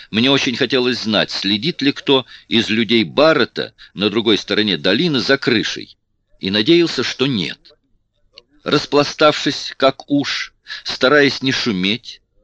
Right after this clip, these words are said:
я пополз по крыше, ожидая ежеминутно выстрела с противоположной стороны долины. О, каким ужасно долгим показался мне этот путь!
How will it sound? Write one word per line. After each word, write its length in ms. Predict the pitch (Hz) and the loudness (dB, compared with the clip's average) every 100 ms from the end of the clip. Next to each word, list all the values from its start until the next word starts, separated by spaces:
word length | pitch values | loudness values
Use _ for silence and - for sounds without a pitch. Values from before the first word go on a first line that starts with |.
| _ _ _ - | _ _ _ -4
я 180 | 143 147 | 2 4
пополз 460 | 151 - 151 - | 4 2 0 0
по 160 | - 113 | -2 -2
крыше, 460 | - 139 160 - | -2 -4 -2 -4
ожидая 520 | - 107 113 107 135 135 | -2 -2 -2 0 0 2
ежеминутно 800 | 117 110 120 110 131 147 123 113 | 0 -2 0 0 -2 -4 -2 -2
выстрела 560 | 90 147 - 135 139 | -2 -4 -4 -4 -2
с 100 | 127 | -4
противоположной 720 | - 107 107 92 104 113 120 | -6 -6 -4 -2 -2 -2 -4
стороны 380 | 113 - 95 95 | -6 -4 -2 -2
долины. 460 | 92 95 87 76 - _ _ _ _ - _ - _ - - _ _ - | -2 0 -2 -4 -10 _ _ _ _ -20 _ -20 _ -20 -20 _ _ 0
О, 200 | 131 147 | 2 4
каким 320 | 135 139 139 | 2 0 -2
ужасно 420 | 120 147 - 135 | 2 0 0 -4
долгим 440 | 107 123 117 117 120 | 2 2 4 0 -2
показался 580 | 117 117 101 104 - | -2 0 2 0 0
мне 200 | 104 98 | -4 -2
этот 220 | 101 107 - | -2 -4 -6
путь! 420 | - 98 - | -4 -4 -4